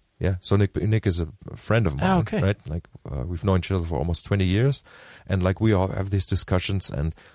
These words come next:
Speaker 1: like, he, he's always so, so particular about, like, okay, if you play, you have to play something. He says it has to be something. And I said,
Speaker 2: Okay.
Speaker 1: "No, Nick. No, it said it can be anything."
Speaker 2: Anything, yeah. <laughs> Yeah.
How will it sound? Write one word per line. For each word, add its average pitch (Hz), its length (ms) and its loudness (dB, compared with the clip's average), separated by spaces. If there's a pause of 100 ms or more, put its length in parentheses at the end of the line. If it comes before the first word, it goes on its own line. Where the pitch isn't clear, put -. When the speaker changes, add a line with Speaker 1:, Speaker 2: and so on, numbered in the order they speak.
(100)
Speaker 1:
like, 92 160 0
he, 127 260 -2
he's 113 300 -2
always 107 320 -2
so, 95 260 -4
so 107 140 -4
particular 107 500 -2
about, 80 320 0
like, 87 220 -2 (240)
okay, 95 180 -2
if 98 100 -4
you 104 60 0
play, 107 400 2 (380)
you 90 160 0
have 90 160 -2
to 95 80 -4
play 85 180 0
something. - 720 -4 (360)
He 78 60 -8
says 80 280 -4
it 82 60 -4
has 87 180 -2
to 98 80 -10
be 92 100 -8
something. - 680 -2 (280)
And 87 80 -6
I 101 60 4
said, 123 160 0
Speaker 2:
Okay. 131 80 -4
Speaker 1:
"No, 147 300 6
Nick. 98 360 0
No, 113 120 0
it 110 80 0
said 120 220 -4
it 104 260 -8
can 160 180 0
be 143 160 0
anything." 151 260 6
Speaker 2:
Anything, 117 300 6
yeah. 135 160 6 (480)
<laughs> - 0 -
Yeah. 147 300 4